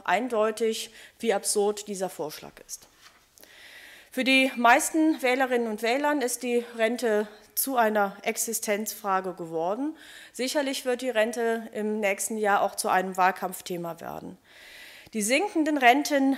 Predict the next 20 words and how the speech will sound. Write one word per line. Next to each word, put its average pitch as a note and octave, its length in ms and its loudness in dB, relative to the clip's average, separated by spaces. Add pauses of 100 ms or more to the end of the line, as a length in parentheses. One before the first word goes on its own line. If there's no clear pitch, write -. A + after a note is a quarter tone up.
sind B3+ 320 0
eine A#3+ 240 2
soziale G#3 500 2
Sprengbombe. C4 800 0
Die G#3+ 160 -8
Wut C4 320 -6
der A3+ 80 2
Alten G3 320 0
wächst, - 460 -4 (420)
allein A3 460 4 (100)
deswegen, A#3 500 -2
weil G#3+ 180 2
sie A3 200 0
von G#3+ 260 -6
Jahr G3+ 200 2
zu G#3+ 160 -6
Jahr F3+ 440 2
weniger G3 340 -4
Kaufkraft - 560 -12
haben. D#3 280 -16